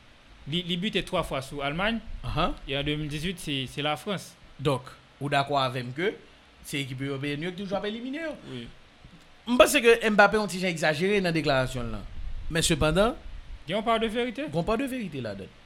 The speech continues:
Speaker 2: Et faut qu-, au contraire, faut que Sud-Américain yo pas le faire go, go gauche sous bagay là, mais pour dire que OK, on retravaille,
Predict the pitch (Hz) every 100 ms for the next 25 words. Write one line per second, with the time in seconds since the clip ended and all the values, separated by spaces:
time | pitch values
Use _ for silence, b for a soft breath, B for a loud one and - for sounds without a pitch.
0 | b b - 214 247 285 - - - -
1 | - - - 233 220 - 214 208 214 226
2 | 247 254 - - - - 233 226 220 202
3 | 196 185 190 180 180 170 165 175 156 123
4 | - 127 147 147 - - 123 117 175 151
5 | 151 139 147 143 139 147 190 - B B
6 | B 147 175 196 214 135 156 180 208 B
7 | B - 202 220 233 330 - - - -
8 | - 202 226 240 240 233 233 226 202 175
9 | 196